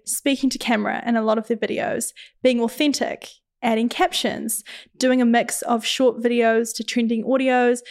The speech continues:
versus long YouTube style vlogs, having a range of content, but staying true to who you are as a person. And you don't have to niche down either. Like, for a personal brand,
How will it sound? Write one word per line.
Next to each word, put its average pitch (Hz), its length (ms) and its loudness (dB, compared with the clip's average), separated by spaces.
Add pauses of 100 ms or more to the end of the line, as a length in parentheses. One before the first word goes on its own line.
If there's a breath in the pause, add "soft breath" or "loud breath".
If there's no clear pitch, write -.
(200 loud breath)
versus 220 260 0
long 220 400 2
YouTube 214 420 -2
style 214 320 0
vlogs, - 540 -2 (280 soft breath)
having 254 600 0
a 240 80 2
range 233 380 2
of 254 100 -2
content, 240 640 -2 (240)
but 214 160 0
staying 226 280 -2
true 214 420 0
to 214 140 -8
who 240 120 -2
you 220 220 2
are 202 320 2
as 220 160 -4
a - 20 -6
person. 240 640 -2 (560 loud breath)
And 254 100 -4
you 330 100 4
don't 302 220 0
have - 140 -8
to - 140 -2
niche 302 220 0
down 247 220 2
either. 226 300 2
Like, 262 160 -2
for 285 160 0
a 294 60 0
personal 254 380 -2
brand, 226 400 -2